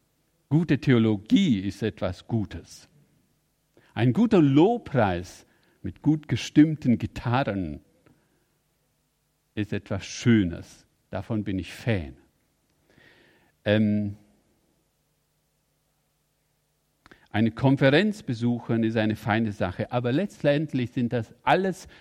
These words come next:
Nebenschauplätze. Wir brauchen gute Theologie, wir brauchen gute Lehre, wir brauchen auch die Anbetung. Aber das ist nicht der einzige Grund, weshalb wir heute Morgen hier sind.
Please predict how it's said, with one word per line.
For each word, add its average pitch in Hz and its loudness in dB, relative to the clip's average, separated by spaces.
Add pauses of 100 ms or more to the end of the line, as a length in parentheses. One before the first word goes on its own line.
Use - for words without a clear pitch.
Nebenschauplätze. 117 -2 (2000)
Wir 220 4
brauchen 262 4
gute 120 0
Theologie, 101 -2
wir 98 -4
brauchen 120 4
gute 117 -4
Lehre, 127 0 (720)
wir 120 -4
brauchen 147 2
auch 120 0
die 135 -4
Anbetung. 120 -2 (880)
Aber 117 -4
das 147 -4
ist 170 -4
nicht 170 -4
der 147 -8
einzige 165 -4
Grund, 165 -4
weshalb 131 -6
wir 120 -2
heute 117 -2
Morgen 123 -4
hier 139 -4
sind. - -16